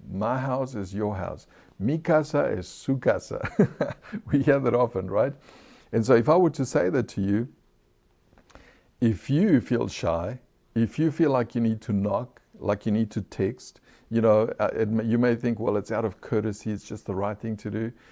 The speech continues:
Well, if I've told you you don't have to, and you do it, well, thanks for the courtesy, but, you know, if I gave you <laughs> unmerited free access,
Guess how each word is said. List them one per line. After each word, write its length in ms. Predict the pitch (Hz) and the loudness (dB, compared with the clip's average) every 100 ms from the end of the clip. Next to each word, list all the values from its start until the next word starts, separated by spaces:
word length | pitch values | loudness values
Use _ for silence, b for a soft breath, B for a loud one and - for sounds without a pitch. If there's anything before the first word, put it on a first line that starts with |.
| b b | b b
Well, 420 | 120 131 151 135 - | 6 6 6 -4 -6
if 180 | 117 147 | -2 0
I've 200 | 170 - | -2 0
told 240 | 185 143 | 0 0
you 60 | 135 | 0
you 120 | 110 | 0
don't 160 | 104 | 0
have 260 | 92 127 165 | 0 -4 -6
to, 260 | - 101 110 b b b | -8 -8 -8 b b b
and 200 | - 113 | -2 0
you 80 | 107 | 0
do 280 | 101 151 117 | 2 2 4
it, 160 | 110 123 b b b | 2 -2 b b b
well, 280 | - - - | -4 -2 -4
thanks 360 | - 143 160 | -2 -2 -2
for 120 | - 117 | -6 -4
the 100 | 110 | -4
courtesy, 560 | - 151 175 - 104 | 0 0 0 -4 -6
but, 220 | 101 104 - _ _ _ - | 0 -2 -2 _ _ _ -4
you 140 | 113 | -2
know, 80 | 117 | 0
if 160 | 113 131 | 0 -2
I 100 | 147 | -2
gave 280 | 143 139 | -2 -2
you 280 | 127 110 107 - _ _ _ _ - | 0 -2 -4 -10 _ _ _ _ -12
<laughs> 220 | - - - B B B _ | -10 -10 -12 B B B _
unmerited 960 | 123 143 151 135 127 151 113 113 98 - | 0 0 0 0 2 2 0 -2 -4 -6
free 280 | - 127 | -4 -2
access, 600 | 117 156 - 101 104 - | -2 -4 -6 -6 -6 -10